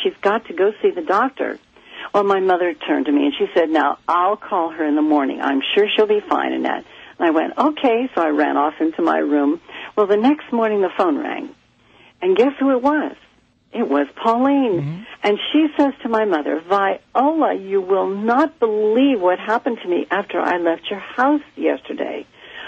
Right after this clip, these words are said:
Speaker 1: I went home, and last night my big right toe swelled up, and it was so painful. I was in excruciating pain all night.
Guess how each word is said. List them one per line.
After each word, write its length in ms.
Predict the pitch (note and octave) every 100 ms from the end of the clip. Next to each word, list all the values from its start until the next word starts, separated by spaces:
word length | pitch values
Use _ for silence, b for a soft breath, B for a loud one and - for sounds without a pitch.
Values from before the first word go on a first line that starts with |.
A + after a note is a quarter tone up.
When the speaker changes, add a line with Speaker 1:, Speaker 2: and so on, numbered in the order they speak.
| B
Speaker 1:
I 220 | - C4
went 240 | D#4 D#4 C#4
home, 440 | A#3 A#3 F3+ E3+ -
and 320 | F#3+ E3+ F3
last 440 | F#3+ A#3 C4+ - A#3
night 380 | G#3 D3 C#3
my 520 | - F3+ G3+ C4 C4+ B3 F#3+ -
big 320 | C4+ D4 A#3+
right 400 | G3+ G#3+ B3+ C#4+ - -
toe 380 | F3+ C#3+ - - - - -
swelled 520 | F3 G3 A#3+ D4 A#3+
up, 240 | - - _ _ _ B B B B
and 180 | G#3+ G#3
it 140 | G3
was 160 | F3 F#3+ - -
so 260 | A#3+ C4+ D4 -
painful. 440 | A3+ G3+ F#3+ D#3 -
I 120 | F#3
was 160 | F#3+ F3
in 60 | E3
excruciating 840 | D#3 - - D4+ D4+ G#3 E3 D3+
pain 280 | D3+ F#3+ F#3
all 200 | E3 D#3
night. 340 | D#3+ D#3+ C#3+